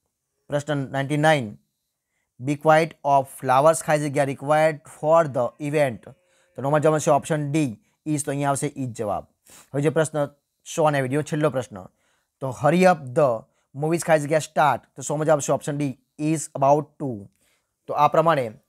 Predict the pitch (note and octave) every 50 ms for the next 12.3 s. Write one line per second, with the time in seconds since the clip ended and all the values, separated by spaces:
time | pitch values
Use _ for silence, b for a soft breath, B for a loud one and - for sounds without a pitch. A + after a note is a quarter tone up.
0 | _ _ _ _ _ - C#3+ C#3+ D3 D3+ D#3 D3 - D3+ C3 D#3+ D3+ E3 D#3 C#3+
1 | D3+ C#3+ C3 D3 C#3+ C#3 B2 - C#3+ D#3 D3 D#3+ D#3+ D#3+ D#3+ - E3 D#3 C3+ D3
2 | D3+ C#3+ C#3+ C#3 C3+ C3+ C3 C3+ A#2+ A2+ D3 D3 E3+ E3 C#3+ C#3+ B2+ G#2 G2 -
3 | C3 C3 A#2+ A#2+ A#2+ C3+ C#3+ D3+ D#3 D3+ - E3+ D#3+ E3 D#3 - C3+ C3 D3+ D3+
4 | C#3 - D#3 D3+ D3 D3+ - C3 C3+ C#3+ D3+ D#3 D3 C3+ - D3 C#3+ C#3 C#3 C#3
5 | B2+ - - C#3+ D3 D3 C#3+ - D3+ D#3 D#3+ D3+ b b b b b b b B2+
6 | C3 - E3 D3+ D3+ E3+ E3+ E3 D3+ D3 C#3+ C#3+ C3 C3 C3+ D3+ D#3 D3 C3+ C3
7 | A#2 G#2+ G#2 - _ _ _ _ _ _ - C#3 D#3 - D#3 D3 B2+ - D#3 D3+
8 | B2+ B2+ B2+ C#3+ D#3+ E3 D#3+ D#3 D3 C3+ B2+ A#2 A2 - _ _ _ _ _ _
9 | _ - - C#3+ B2+ - D#3+ D#3 D3+ - C#3+ C#3+ C3 B2 A#2+ A#2+ A#2+ B2 C3+ D3
10 | E3 - _ _ _ _ - A#2+ B2+ C#3 D3 C#3+ C#3 C#3 A2+ A2 - _ _ _
11 | _ - C3 B2 C3+ C#3+ D#3 E3 D#3 - D#3 D#3 D3+ C3 D3 D3 C3 C3 C#3 C#3+
12 | D3+ D#3+ E3+ D#3+ D#3+